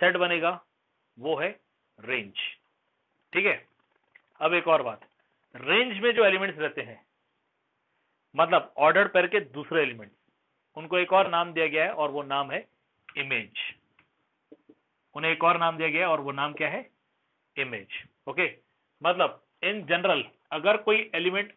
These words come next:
X, Y है, which is present in the relation R, R, it is a subset of Cartesian product set। Cartesian product set में सारे elements ordered pair form के रहते हैं, इसीलिए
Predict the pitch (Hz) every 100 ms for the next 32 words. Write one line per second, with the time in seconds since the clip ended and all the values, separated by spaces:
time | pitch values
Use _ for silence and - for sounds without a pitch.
0 | - 170 185 - - 175 180 160 143 156
1 | 151 170 151 147 175 - _ - 147 135
2 | 170 160 _ _ _ _ _ _ _ 147
3 | 165 165 147 143 - 160 - _ - 131
4 | 113 - _ _ _ _ _ _ 139 151
5 | 170 180 - _ _ _ _ _ _ _
6 | 151 151 156 151 147 - 170 170 - -
7 | 135 131 147 170 - 151 160 160 - 156
8 | 160 - _ _ _ _ _ _ _ -
9 | 143 139 170 175 151 165 - 160 151 165
10 | 165 - 147 160 156 160 160 - 135 139
11 | 165 165 165 160 156 156 156 151 147 156
12 | 180 _ _ _ _ - 135 165 160 180